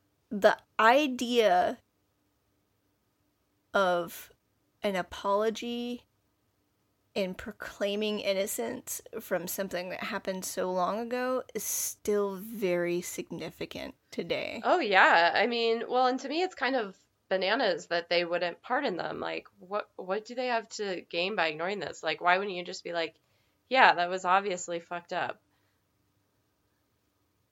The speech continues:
Speaker 1: Yeah, I don't, I don't know if they ever were pardoned, but, like, the point is, is, like, you know, we're talking about sixteen cent-, sixty something, and, you know, we're in the future now,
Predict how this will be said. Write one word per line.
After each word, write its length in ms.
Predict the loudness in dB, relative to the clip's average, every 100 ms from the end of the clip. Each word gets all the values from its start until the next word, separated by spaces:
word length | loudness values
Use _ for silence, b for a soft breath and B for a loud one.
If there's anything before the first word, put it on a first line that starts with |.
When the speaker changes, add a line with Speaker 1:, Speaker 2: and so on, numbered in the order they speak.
| _ _ _ _ _ _ _ _ _
Speaker 1:
Yeah, 220 | 0 0 4
I 120 | 8
don't, 180 | 8 8
I 120 | 4
don't 180 | 4 2
know 100 | 0
if 100 | 0
they 140 | -2
ever 240 | 0 -2 -2
were 160 | -2
pardoned, 460 | -4 -4 -6 -4 0
but, 180 | 0 0 _ _
like, 160 | 0 2
the 60 |
point 260 | 4 6 6
is, 220 | 4 2
is, 140 | 0 2
like, 300 | 2 -2 -10 _ _ _ _ _ _ _
you 100 | 0
know, 300 | 0 0 -4 -14 _ _ _ _ _ _
we're 160 | 2 2
talking 240 | 4 4
about 180 | 4 4
sixteen 460 | 2 -2 0 0 0
cent-, 240 | -4 -6 -12
sixty 400 | -12 -10 -8 -8
something, 540 | -6 -6 -2 -2 -4 -6
and, 440 | -6 -4 -4 -8 -14 _
you 140 | -8
know, 120 | -6 -4
we're 280 | -4 -6 -10 -20 0
in 320 | 4 6 6
the 80 | 4
future 440 | 2 -2 0 -2
now, 440 | -2 -4 -4 -6